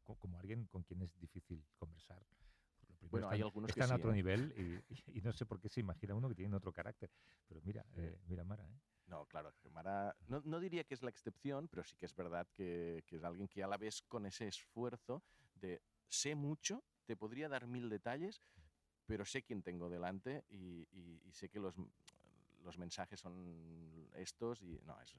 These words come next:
Speaker 2: sí,
Speaker 1: Bueno,
Speaker 2: es
Speaker 1: cada, cada vez
Speaker 2: divulgación.
Speaker 1: detecto más, sobre todo con, con todos los científicos que pasan por el programa, que, eh, existe ya, eh, este elemento de divulgación en su trabajo,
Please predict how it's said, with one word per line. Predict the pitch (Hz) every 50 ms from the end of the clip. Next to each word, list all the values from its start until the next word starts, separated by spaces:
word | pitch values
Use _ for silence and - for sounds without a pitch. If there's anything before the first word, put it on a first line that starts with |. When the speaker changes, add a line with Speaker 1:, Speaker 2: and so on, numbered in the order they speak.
| - - -
Speaker 2:
sí, | - - -
Speaker 1:
Bueno, | 127 131
Speaker 2:
es | 104
Speaker 1:
cada, | - 107 -
cada | 143 117 113 120
vez | 156 156
Speaker 2:
divulgación. | 156 151 185 156 -
Speaker 1:
detecto | - 120 - - - - - 104
más, | 101 110 110 - - - -
sobre | - 92 82
todo | - 98 98 107 92
con, | - - - 107
con | - 82 80
todos | - 95 98 101
los | 98 -
científicos | - 95 - - - 90 - 87 82
que | - 87
pasan | - 85 - 90 82
por | - 85 85
el | 82
programa, | - - 85 82 85 87 87 87 - _ _ - - - _ _ _ -
que, | 82 80 80 76 78 85 - _
eh, | - 87 82 82 - - - -
existe | 113 - - - 127 117 - - - 113 95
ya, | 95 113 117 117 113 - - _
eh, | - 92 85 82 - _ _ _ _
este | - 101 - - - - - -
elemento | - 98 95 92 110 113 - 120
de | 113 117
divulgación | 104 101 92 92 95 95 87 85 78 - - 101 95 87 87
en | 85
su | - - -
trabajo, | - 85 80 82 - - 87